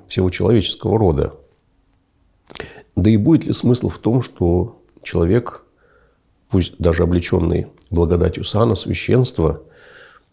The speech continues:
постарается взять грех на себя? Он не Христос, он не Спаситель. Он только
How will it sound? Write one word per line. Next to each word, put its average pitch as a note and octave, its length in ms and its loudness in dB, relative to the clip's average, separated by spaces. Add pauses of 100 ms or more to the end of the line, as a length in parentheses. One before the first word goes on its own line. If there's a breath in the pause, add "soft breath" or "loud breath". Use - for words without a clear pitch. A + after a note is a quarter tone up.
(1120)
постарается G2+ 640 2
взять F#2+ 420 0 (140)
грех F2+ 380 0
на F#2 120 2
себя? F#2 360 -2
Он A#2+ 280 0
не A#2 100 2
Христос, G#2+ 720 -4
он A2 420 -2
не F#2 200 0
Спаситель. F#2 760 -2 (640 loud breath)
Он G#2 240 4
только G2 480 0